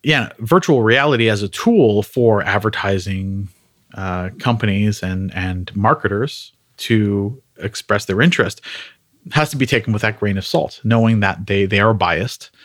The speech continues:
Uh, they want you to do a thing. So don't get into the empathy machine argument in there. You have to know that it's the, the more of the biased machine.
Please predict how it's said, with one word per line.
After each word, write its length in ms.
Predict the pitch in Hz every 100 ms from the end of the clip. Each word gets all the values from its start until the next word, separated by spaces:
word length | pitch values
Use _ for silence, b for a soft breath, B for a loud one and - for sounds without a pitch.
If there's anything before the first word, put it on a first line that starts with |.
| B B B B
Uh, 400 | - 92 90 87 82
they 280 | 104 107
want 400 | 92 95 98 -
you 60 | 107
to 100 | 98
do 180 | 104 104
a 60 | 95
thing. 460 | - 98 101 151
So 340 | - 107 104 101
don't 480 | 98 104 85 - - - 110 _
get 180 | - 113
into 240 | 110 107 98
the 220 | 101 -
empathy 540 | 101 95 104 - 98
machine 800 | 92 95 95 - 101 98 98 110 - B _ _ _
argument 560 | 117 110 110 107 123 - B B B B B
in 260 | - 123 110
there. 440 | 101 92 127 180 - B B
You 80 | 113
have 80 | -
to 120 | 104
know 140 | 98 95
that 100 | 98
it's 160 | 98
the, 200 | 104 101
the 200 | 98 104
more 220 | 98 104
of 80 | 90
the 80 | 101
biased 480 | 90 92 101 - -
machine. 420 | 113 117 151